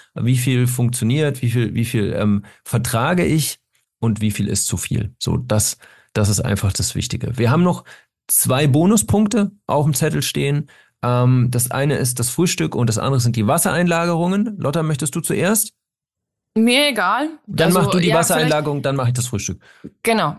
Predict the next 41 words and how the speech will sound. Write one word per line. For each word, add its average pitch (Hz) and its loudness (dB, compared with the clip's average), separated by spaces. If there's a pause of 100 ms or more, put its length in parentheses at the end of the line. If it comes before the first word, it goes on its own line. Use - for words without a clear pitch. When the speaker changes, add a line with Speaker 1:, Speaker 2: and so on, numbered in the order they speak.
(100)
Speaker 2:
Ähm, 214 -6
ein 254 -4
kleiner 240 -10
Hinweis 208 -4 (260)
für - -4
all 208 -2
diejenigen, 190 -4
die 180 -10
jeden 220 -2
Tag 208 -2
auf 202 -6
die 190 -6
Waage, 196 -4
ähm, 185 -6 (220)
<laughs> 233 2
sich 202 -2
auf 208 -2
die 196 -6
Waage 202 -4
stellen 220 -4 (320)
und 196 -2
dann 190 -4
einen 180 -4
großen 185 -6
Schreck 233 -6
bekommen 226 -4
oder 185 -6
sich 185 -8
vielleicht 175 -8
auch - -6
auf 170 -6
die 175 -8
Schulter 233 -4
klopfen, 208 -6
ist - -4
ja, 170 -6 (420)
ähm, 175 -2
also, 160 -6 (520)
Speaker 1:
Beides 110 2
Speaker 2:
ja. 120 4
Speaker 1:
möglich? 139 2